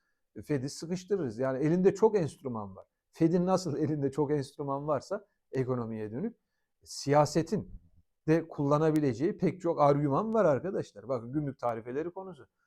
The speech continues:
Daha kolay. Yani Amerikan başkanının piyasalara etki etmesi çok daha kolay. fed'e göre çok daha kolay. E, yani Merkez Bankası, e, kararlı bir Amerikan başkanına karşı duramaz arkadaşlar.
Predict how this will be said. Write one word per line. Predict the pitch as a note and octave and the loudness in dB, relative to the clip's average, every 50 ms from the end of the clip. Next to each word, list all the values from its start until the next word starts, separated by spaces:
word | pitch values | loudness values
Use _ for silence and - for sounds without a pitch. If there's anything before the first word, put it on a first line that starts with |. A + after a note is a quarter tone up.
| _ _ - | _ _ 2
Daha | C#3 D3+ G3 G#3 | 6 8 8 8
kolay. | - - E3+ D3 B2 G2+ - _ _ _ _ _ _ _ _ _ _ _ _ - | 8 6 4 4 2 0 -4 _ _ _ _ _ _ _ _ _ _ _ _ -2
Yani | C#3 C#3+ C#3+ C#3+ C#3+ - | 0 0 2 2 0 0
Amerikan | C#3 C#3+ D3+ E3+ F3+ G3 F#3 F3+ F3+ D#3+ D3 C#3+ | 0 4 6 6 6 6 6 4 2 0 2 4
başkanının | E3+ F3 D#3+ - - E3+ D3 C#3 D3 G3 C4 C4+ - _ _ _ _ _ | 4 4 4 4 0 -4 -4 -2 -2 -4 -4 -6 -8 _ _ _ _ _
piyasalara | - - F3+ F3+ F3 F3+ F#3+ F3+ F3+ F3 F3 D#3+ | 4 6 8 8 8 6 6 6 8 8 8 8
etki | D#3 F#3+ F#3 F#3 F#3 G3+ | 8 6 4 4 2 2
etmesi | F#3+ F3 - D3+ C3+ B2 B2 - A3 C4 C4+ - _ _ _ _ _ _ _ _ _ _ _ _ - - | 0 0 0 -4 -6 -6 -6 -6 -6 -8 -8 -10 _ _ _ _ _ _ _ _ _ _ _ _ -14 0
çok | - - A#3 B3 - - | 10 10 10 10 12 8
daha | E3+ E3 D3+ C#3+ - | 8 8 8 6 4
kolay. | - A#2+ G2+ - F#2 - _ _ _ | 0 -6 -8 -8 -12 -18 _ _ _
fed'e | C#3+ C#3+ C3+ D#3 D3+ | 2 4 6 6 4
göre | B2+ B2 C3+ F#3 F#3 | 4 4 2 0 0
çok | F#3 F3+ E3 F3 - | 0 -2 -2 -2 -2
daha | D3+ C3 A#2 G2+ - | -2 -2 -2 -2 -6
kolay. | - A2+ - G3+ C4 - _ _ _ _ _ _ _ _ _ _ | -6 -4 -4 -4 -4 -6 _ _ _ _ _ _ _ _ _ _
E, | - A#2+ | 0 4
yani | E3+ G3 G3 D#3+ | 6 6 6 6
Merkez | E3 F#3 F#3 F#3 F#3 G#3+ F#3+ F3+ | 4 4 4 6 6 6 6 6
Bankası, | F#3 F#3 E3 - E3 C3+ B2+ - F3+ F#3 E3+ - - _ _ _ _ _ _ _ _ _ _ _ _ _ _ _ _ _ _ - | 4 2 2 2 0 -2 0 -2 -2 -2 -2 -4 -6 _ _ _ _ _ _ _ _ _ _ _ _ _ _ _ _ _ _ -16
e, | - - | -12 -8
kararlı | - D#3 D#3+ D#3 E3+ E3+ G#3 A#3 F3+ | -2 2 6 6 6 6 6 4 2
bir | C#3+ B2+ | 2 2
Amerikan | C3 C3+ D3+ D#3+ D3+ D3+ F3 E3+ E3 D3+ | 2 2 4 2 2 2 0 -2 0 0
başkanına | D3 C3 A#2+ - - B2+ B2+ C3+ E3 F3 | 0 0 -2 -4 -6 -6 -4 -4 -4 -4
karşı | - D3 C#3 C3+ C3+ - E3 | -2 0 -2 -2 -2 -6 -6
duramaz | D#3+ D3+ D3+ D3 C#3 A#2+ A2 G#2 | -2 0 0 0 0 -2 -4 -6
arkadaşlar. | G#2+ G#2+ G2+ B2 A#2 A2 G#2 G2+ - - F#2+ | -10 -10 -8 -8 -8 -8 -8 -12 -14 -20 -20